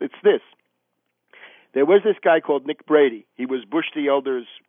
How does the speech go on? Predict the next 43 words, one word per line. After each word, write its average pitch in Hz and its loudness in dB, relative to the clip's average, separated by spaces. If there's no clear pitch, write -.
Secretary 127 -4
of 113 -6
the 110 -10
Treasury 113 -2
later 117 -2
on. 117 2
Still 208 4
under 190 -2
Reagan, 151 -2
in 127 -10
the, 123 -12
at 135 -14
the 131 -4
end 160 -2
of 151 -6
nineteen 143 -8
ninety-eight, 127 -10
uh, 127 -10
at 120 -10
the 135 -4
end 156 -4
of 135 -8
nineteen 143 -4
ninety-seven, 127 -4
beginning 127 -10
of 117 -10
nineteen 120 -10
ninety-eight, 117 -4
they - 0
did 214 -2
a 196 0
study 190 -2
of 143 -6
the 143 -16
crash 160 -4
of 139 -12
nineteen 139 -10
eighty-seven 127 -8
and 120 -8
the 127 -4
relation 160 0
between 147 -8
the 123 -8